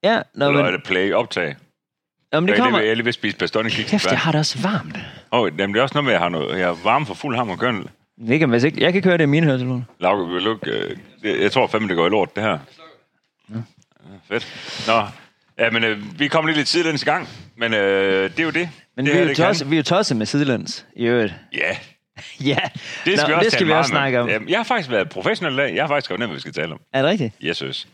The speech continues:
Speaker 1: Jeg har lavet, øh, jeg har lavet donuts i dag, da jeg var nede og hente, øh, en pakke nede i pakkeposten, nede på Skanderborg Banegård. Altså om bagved. Der er sådan en kæmpe stor parkeringsplads.
Speaker 2: Fedt.
Speaker 1: Men, øh, men det er jo ikke sådan rigtig donuts, når det ikke er med vilje.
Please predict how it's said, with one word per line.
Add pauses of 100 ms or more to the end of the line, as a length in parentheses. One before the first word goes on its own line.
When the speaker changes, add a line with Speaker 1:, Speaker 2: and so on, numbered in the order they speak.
Speaker 1:
Jeg
har
lavet,
øh,
jeg
har
lavet
donuts
i
dag,
da
jeg
var
nede
og
hente,
øh,
en
pakke
nede
i
pakkeposten,
nede
på (760)
Skanderborg
Banegård. (420)
Altså
om
bagved.
Der
er
sådan
en
kæmpe
stor
parkeringsplads.
Speaker 2:
Fedt. (580)
Speaker 1:
Men,
øh, (100)
men
det
er
jo
ikke
sådan
rigtig
donuts,
når
det
ikke
er
med
vilje.